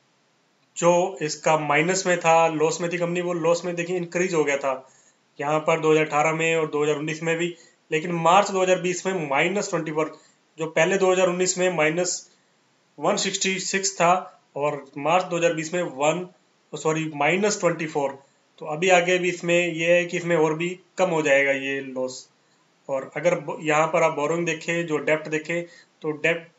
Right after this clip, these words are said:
twenty six है, जो कि इतना ज़्यादा नहीं है। और यहाँ पर आप सिर्फ, अगर हम share holder pattern की बात देखें, तो nineteen point six five promoter के पास holding है, क्योंकि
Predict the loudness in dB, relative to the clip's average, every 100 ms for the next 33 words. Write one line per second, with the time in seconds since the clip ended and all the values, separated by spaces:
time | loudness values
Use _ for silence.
0 | _ -6 -4 -4 -4 -2 -2 0 2 0
1 | -2 -6 -4 -2 0 -2 -2 -2 -4 -4
2 | -4 -8 _ _ _ _ _ _ _ _
3 | -20 _ _ -8 -4 -4 -6 -10 -18 -10
4 | -2 0 2 2 2 0 -4 -4 -4 -6
5 | -14 _ _ _ _ _ _ _ _ _
6 | 0 2 2 2 2 4 4 0 -2 -2
7 | -2 0 0 0 -4 -2 0 0 0 -2
8 | -4 -4 -4 -4 -4 -8 -4 0 0 -2
9 | -10 _ _ _ _ -4 -2 0 2 2
10 | 2 0 2 2 2 -2 -12